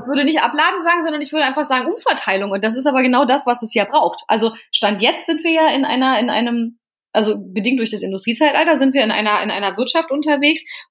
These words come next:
wo, ich sag mal, pf, keine Ahnung, in einem Unternehmen von zweihundert, vierhundert Mitarbeitern tragen ungefähr fünf Leute die Verantwortung, so, für, für das Große, also für die große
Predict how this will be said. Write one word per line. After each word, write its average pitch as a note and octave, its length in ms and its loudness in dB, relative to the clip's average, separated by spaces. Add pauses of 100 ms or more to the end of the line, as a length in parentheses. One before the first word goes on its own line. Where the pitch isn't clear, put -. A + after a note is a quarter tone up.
wo, B3 440 4
ich A3+ 100 -2
sag B3 160 0
mal, C4 340 4
pf, - 220 -10
keine A3+ 240 0
Ahnung, C#4 220 2
in A3+ 80 0
einem A3+ 80 0
Unternehmen B3+ 400 2
von A#3+ 180 -4
zweihundert, C4 600 0 (300)
vierhundert B3+ 480 0
Mitarbeitern D4 600 2
tragen B3 340 0
ungefähr B3+ 340 0
fünf - 320 0
Leute C4+ 320 2
die C#4 120 0
Verantwortung, B3 560 0 (180)
so, G#4 120 2 (160)
für, A3+ 180 2
für B3 180 2
das A3 140 2 (140)
Große, A3+ 320 2 (240)
also G#3+ 160 0
für G#3+ 140 -6
die A3 160 0
große C4 260 -2